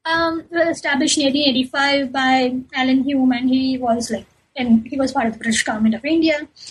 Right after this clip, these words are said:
The idea to give these people a chance to talk about their issues, you know, and if you have any problems, you make a representation of the government. And interesting, this is the line that we were taught in schools as well, you know, in,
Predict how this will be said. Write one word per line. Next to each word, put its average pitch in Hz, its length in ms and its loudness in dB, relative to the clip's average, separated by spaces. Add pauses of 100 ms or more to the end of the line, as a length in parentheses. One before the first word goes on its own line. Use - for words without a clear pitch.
(240)
The 311 80 -2
idea 311 320 0
to 339 100 -2
give 311 160 0
these 302 160 0
people 294 240 -10
a 285 60 -2
chance 269 340 0
to 285 120 -8
talk 240 260 -4
about 240 240 0
their 254 140 2
issues, 247 520 0
you 220 80 2
know, 226 320 2
and 226 260 2
if 226 200 -6
you 240 240 -2
have 233 180 0
any 233 160 2
problems, 247 460 2
you 285 60 2
make 247 180 2
a 220 40 -2
representation 262 800 0
of 226 60 -2
the 220 80 -10
government. 262 680 0 (460)
And 320 260 0
interesting, 320 540 0
this 269 120 -2
is - 60 -16
the 320 80 -4
line 262 300 2
that 262 120 2
we 277 100 -2
were 262 80 -8
taught 240 260 0
in 269 140 2
schools 277 320 0
as 220 260 -2
well, 220 100 -8
you 214 140 -6
know, 226 240 2 (160)
in, 226 400 0